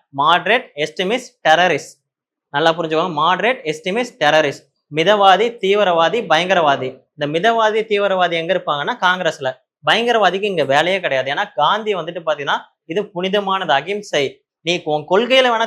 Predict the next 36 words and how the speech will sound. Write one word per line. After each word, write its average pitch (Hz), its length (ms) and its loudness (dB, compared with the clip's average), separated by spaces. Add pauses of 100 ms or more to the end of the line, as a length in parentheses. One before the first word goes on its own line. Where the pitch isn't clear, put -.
தீவிரமா 202 300 0
இருந்துக்கோ, 156 280 -2
ஆனா 185 180 0
அதுக்காக 185 340 -2
அடிதடி 170 320 -4
எல்லாம் 175 180 -4
பண்ணக்கூடாதுன்னு 151 520 -4
தான் 170 100 -12
சொல்லியிருப்பாங்க. 139 420 -4 (400)
So, 220 80 -4 (100)
இந்த 196 180 -4
மாதிரி 214 140 -2 (140)
ஒரு 165 160 -2
ரெண்டு 185 200 -6
விதமான 185 440 -6
கருத்துக்கள் 170 440 -2
இருந்தது. 135 280 -4 (460)
இந்த 202 180 0
ரெண்டு 220 200 0
விதமான 226 320 -2 (100)
கருத்துக்கள்ல 185 500 -2 (140)
காங்கிரஸ் 196 360 -4
வந்துட்டு 185 260 -8
பிளவுபட்டு 185 540 -2
கடந்தது. 131 320 -6 (360)
ஓகேங்களா? 160 280 0 (260)
So 151 60 -4 (120)
என்னதான் 214 380 2
ஒண்ணா 202 280 0
இருந்தா 185 260 0
கூட 220 100 0 (120)
அவங்களுக்கு 254 540 -2 (200)
ரெண்டு 196 220 2
விதமான 190 380 -4
கருத்துக்கள் 160 380 -2
இருந்தது. 135 300 -2